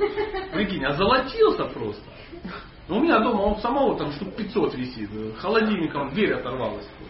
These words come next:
Ну да, там забыли закрыть и всё,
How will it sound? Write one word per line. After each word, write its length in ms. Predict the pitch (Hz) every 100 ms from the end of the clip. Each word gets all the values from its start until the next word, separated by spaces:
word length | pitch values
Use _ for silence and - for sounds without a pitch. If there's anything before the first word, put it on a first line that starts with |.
| 285 240 214 262 - 294 294 220 208 - - - - - - - - - - - -
Ну 300 | - - -
да, 260 | 330 - -
там 180 | 139 135
забыли 380 | 214 294 214
закрыть 520 | 160 208 - 247 214 185
и 340 | 165 123 110
всё, 300 | 107 - 160